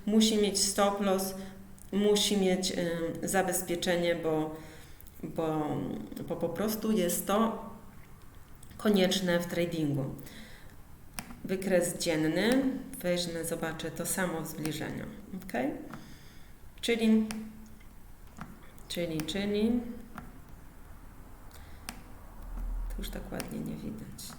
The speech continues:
Ok, dobrze. Pomiędzy, y, pomarańczową a żółtą,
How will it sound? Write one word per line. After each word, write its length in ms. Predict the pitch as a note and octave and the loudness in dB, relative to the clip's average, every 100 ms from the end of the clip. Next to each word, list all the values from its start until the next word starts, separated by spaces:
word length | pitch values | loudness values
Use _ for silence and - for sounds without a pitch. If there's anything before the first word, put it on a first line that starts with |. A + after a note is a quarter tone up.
| - - | -12 -8
Ok, 200 | - - - - - - | -6 -6 -8 -10 -14 -6
dobrze. 320 | F#3 D#3+ - | -2 -2 -2
Pomiędzy, 600 | - G#3 G#3+ A#3 A#3+ A3+ | -4 4 8 8 8 8
y, 540 | G#3+ G#3 G3+ F#3 F#3 F3+ - - - | 8 6 4 4 4 2 -4 -10 -4
pomarańczową 760 | G3 G3 G3 F#3+ G3 F#3+ F3+ - | 2 6 6 6 4 4 4 2
a 80 | E3 | 0
żółtą, 520 | F3 F3 F3 G3 | 0 0 2 2